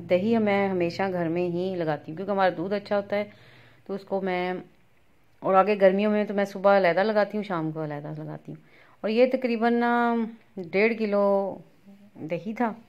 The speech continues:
उसमें मैंने तीन बड़े चम्मच जो हैं वो बेसन के डाले हैं। और बेसन को डाल के और इसको अच्छी तरह से फेंट लें। अभी मैंने इसमें पानी नहीं डाला, सिर्फ दही में ये फेंट रही हूँ। तो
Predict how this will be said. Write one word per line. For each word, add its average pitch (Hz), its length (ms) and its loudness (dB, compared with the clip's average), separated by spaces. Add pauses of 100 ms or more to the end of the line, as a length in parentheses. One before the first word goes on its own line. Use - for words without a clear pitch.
(720)
उसमें 233 240 -6
मैंने 233 220 2
तीन 220 260 0
बड़े 170 240 6
चम्मच 185 340 -4
जो 185 120 -6
हैं 175 140 -2
वो 175 280 -4 (600)
बेसन 185 340 -2
के 175 80 -2
डाले 156 260 -4
हैं। 151 160 -8 (640)
और 190 140 -6
बेसन 196 340 -2
को 214 100 -2
डाल 190 300 6
के 202 220 -4
और 190 140 -4
इसको 185 260 -8
अच्छी 196 400 -4
तरह 180 260 0
से 180 160 -6
फेंट 170 400 -2
लें। 147 140 -12 (960)
अभी 185 140 -8
मैंने 185 160 -4
इसमें 180 240 -6
पानी 170 220 2
नहीं 208 120 -4
डाला, 233 240 0
सिर्फ 220 240 -8
दही 170 360 -4
में 165 240 -6
ये 160 260 -10
फेंट 156 400 -12
रही 151 160 -12
हूँ। 156 100 -12 (2000)
तो 160 400 -10